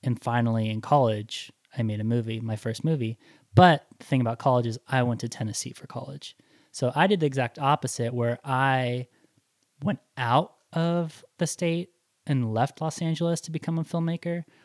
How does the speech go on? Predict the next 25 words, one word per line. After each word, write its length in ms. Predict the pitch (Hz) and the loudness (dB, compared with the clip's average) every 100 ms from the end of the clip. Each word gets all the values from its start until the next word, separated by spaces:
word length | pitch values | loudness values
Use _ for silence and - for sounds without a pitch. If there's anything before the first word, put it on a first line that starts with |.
| _ | _
while 260 | 131 120 120 | -2 0 0
other 140 | 127 | -2
people 240 | 123 131 113 | -2 -4 -8
come 320 | - 120 127 | -6 -4 -2
to 140 | - 151 | -2 -4
Los 220 | 147 - | -4 -2
Angeles 320 | 151 151 156 | -4 -2 -4
to 100 | 156 | -4
become 240 | 151 165 | -6 -4
a 80 | 156 | -4
filmmaker. 560 | - 165 165 165 175 175 _ _ _ - | -2 -4 -4 -4 -6 -6 _ _ _ -2
I 100 | 135 | 2
wanted 280 | 135 127 120 | 4 2 0
a 40 | |
diff-, 200 | 113 - - | -4 -8 -8
a 80 | 139 | -6
different 300 | 120 117 120 | -4 -6 -6
perspective, 640 | 123 - 117 123 - 135 123 | -8 -10 -10 -12 -14 -12 -8
right? 160 | 120 | -8
'Cause 220 | - 113 | -8 -8
stories 400 | - 113 107 107 | -8 -6 -4 -4
are 80 | 110 | -4
all 80 | 107 | -4
about 240 | 107 110 | -6 -6
perspective. 580 | - - 180 - 139 - | -6 -4 -4 -4 -10 -16